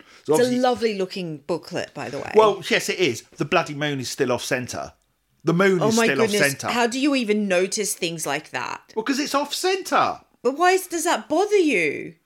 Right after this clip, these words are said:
Speaker 1: It
Speaker 2: Is
Speaker 1: does.
Speaker 2: the moon in the sky always perfectly centred?
Speaker 1: The moon in the
Speaker 2: No,
Speaker 1: sky.
Speaker 2: the moon moves.
Speaker 1: The moon,
Speaker 2: Or the
Speaker 1: the s-,
Speaker 2: earth moves.
Speaker 1: the
Speaker 2: I don't know,
Speaker 1: sky,
Speaker 2: something moves.
Speaker 1: the sky is not an album cover.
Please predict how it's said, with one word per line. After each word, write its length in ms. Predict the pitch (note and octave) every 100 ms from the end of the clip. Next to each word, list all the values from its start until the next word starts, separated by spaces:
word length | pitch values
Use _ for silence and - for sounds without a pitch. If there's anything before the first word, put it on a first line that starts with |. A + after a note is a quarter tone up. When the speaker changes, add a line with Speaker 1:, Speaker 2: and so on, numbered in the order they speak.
| _ _ _ -
Speaker 1:
It 120 | C4+
Speaker 2:
Is 80 | D#4
Speaker 1:
does. 140 | F4
Speaker 2:
the 160 | F#4+ G4+
moon 280 | G4+ F#4+ F4+
in 40 |
the 80 | F#4+
sky 520 | - - C#4+ C#4 E4 -
always 400 | D4+ D4+ D4+ D#4
perfectly 800 | - - C4 C4+ C#4 D4 A#3 D4+
centred? 640 | C4+ D#4+ C#4+ D4+ F#4+ G4 G#4 -
Speaker 1:
The 100 | -
moon 260 | F#3 A#3 A3 -
in 160 | F#3+ F3+
the 80 |
Speaker 2:
No, 140 | G#4 G#4+
Speaker 1:
sky. 300 | A#3+ G#3+ F#4
Speaker 2:
the 60 |
moon 360 | G4 G4 F#4+ F#4+
moves. 640 | G#4+ A4 G4 C4+ F#3 D3
Speaker 1:
The 80 | -
moon, 160 | E3 A3
Speaker 2:
Or 60 | B3+
the 60 |
Speaker 1:
the 60 | D4
s-, 80 | D#4
Speaker 2:
earth 200 | D#4+ C#4
moves. 420 | A#3+ F#3+ E3 F3
Speaker 1:
the 60 |
Speaker 2:
I 60 | B3
don't 80 | C#4+
know, 160 | A3 G#3+
Speaker 1:
sky, 100 | G#3
Speaker 2:
something 440 | C4 B3 A#3+ F#3+
moves. 160 | F3 E3+
Speaker 1:
the 60 |
sky 320 | D#3 - F#3 F#3
is 160 | E3
not 160 | F3 D#3+
an 60 | E3
album 360 | E3 C#3+ A#2+
cover. 340 | G2 F#2 D#2